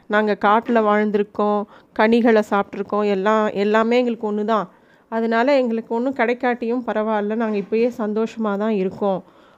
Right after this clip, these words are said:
அப்படிங்கிற மாதிரி தர்மர் சொல்றார். இதை கேட்ட உடனே கிருஷ்ணர் வந்து பீமன் பக்கம் பார்க்கறார், பீமன் என்ன சொல்ல நினைக்கிறான்னு சொல்லிட்டோம். பீமன் வந்து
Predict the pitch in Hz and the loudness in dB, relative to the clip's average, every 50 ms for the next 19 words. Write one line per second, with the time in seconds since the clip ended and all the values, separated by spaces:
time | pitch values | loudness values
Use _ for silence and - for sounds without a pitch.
0 | _ 208 196 196 240 240 240 220 208 196 196 190 196 196 196 247 269 254 240 226 | _ -8 -4 -2 0 0 0 0 -2 -4 -4 -6 -4 -4 -2 -2 -2 0 0 0
1 | 240 233 240 226 - - 208 185 202 190 - - - _ _ _ _ _ _ _ | 0 0 -2 -2 -4 -6 -6 -2 -2 -4 -4 -6 -10 _ _ _ _ _ _ _
2 | _ _ _ _ _ - 254 277 285 277 - 285 285 285 285 302 285 285 269 254 | _ _ _ _ _ -2 0 2 2 2 2 2 2 2 2 2 2 2 2 2
3 | 240 247 247 254 285 320 - - 285 254 - - 302 277 240 240 226 226 220 277 | 2 0 0 0 0 0 0 -2 -4 -4 -2 0 0 0 2 0 0 0 0 0
4 | 294 226 262 285 302 294 302 262 226 - 302 - 262 254 233 233 214 220 - 233 | 0 2 2 2 4 4 2 2 0 -2 -2 -2 -2 0 2 2 0 2 2 0
5 | 226 202 - 185 220 247 269 294 302 262 208 214 233 240 - - 214 214 214 214 | 0 0 -2 -2 -2 0 0 2 2 0 0 0 -2 -2 0 0 0 0 0 0
6 | 202 196 185 196 196 190 190 202 196 - 190 180 175 - 190 170 - _ _ _ | -2 -2 -2 -2 -2 -2 -2 -2 -4 -6 -6 -6 -6 -6 -8 -10 -10 _ _ _
7 | _ _ _ _ _ _ _ _ _ _ - 185 226 254 285 294 294 277 254 233 | _ _ _ _ _ _ _ _ _ _ -6 -4 -2 0 2 2 2 2 0 0
8 | 233 233 | -2 -2